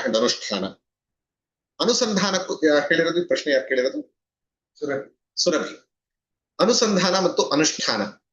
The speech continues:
ಅನುಸಂಧಾನ ಅಂತ ಅನ್ನೋದು ಮುಖ್ಯವಾಗಿ ಮಾನಸಿಕ ಪ್ರ-, ಆ, ಪ್ರಕ್ರಿಯೆ. ಅನುಷ್ಠಾನ ಅಂತದ್ದು ಅದನ್ನ ಜೀವನದ ಸಾಧನೆಯನ್ನಾಗಿ ಮಾಡುವಂತಹ ಪ್ರಕ್ರಿಯೆ.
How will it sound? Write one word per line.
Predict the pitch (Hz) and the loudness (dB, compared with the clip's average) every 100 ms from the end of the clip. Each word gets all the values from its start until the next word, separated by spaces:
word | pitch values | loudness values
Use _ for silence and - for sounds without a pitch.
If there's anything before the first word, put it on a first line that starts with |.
| _ _ _ _ _ _ _ - | _ _ _ _ _ _ _ -4
ಅನುಸಂಧಾನ | 185 269 269 240 196 214 202 | 0 2 2 2 2 2 2
ಅಂತ | 214 - 175 | 0 0 2
ಅನ್ನೋದು | 165 185 233 - | 2 2 0 0
ಮುಖ್ಯವಾಗಿ | 220 - 240 208 196 220 | -2 0 0 2 2 0
ಮಾನಸಿಕ | 190 127 202 247 202 147 127 - _ _ _ _ - | 0 0 0 -2 -4 -4 -6 -10 _ _ _ _ -8
ಪ್ರ-, | 151 139 | -4 -2
ಆ, | 135 127 | -2 -2
ಪ್ರಕ್ರಿಯೆ. | 117 - 156 - 117 151 - _ _ 185 | -4 -4 -4 -2 -2 -2 -6 _ _ -4
ಅನುಷ್ಠಾನ | 254 277 - 226 | -2 -2 -4 -4
ಅಂತದ್ದು | 202 185 185 247 | -4 -2 -2 -2
ಅದನ್ನ | - - 165 196 240 - _ _ - | -4 -6 -4 -2 -4 -8 _ _ -4
ಜೀವನದ | 247 240 226 | -2 0 -2
ಸಾಧನೆಯನ್ನಾಗಿ | 226 - 156 180 190 180 165 156 147 | -4 -4 -2 0 0 0 0 -2 0
ಮಾಡುವಂತಹ | 143 139 131 117 175 226 | 0 0 0 -2 -4 -4
ಪ್ರಕ್ರಿಯೆ. | 127 - - | -6 -6 -12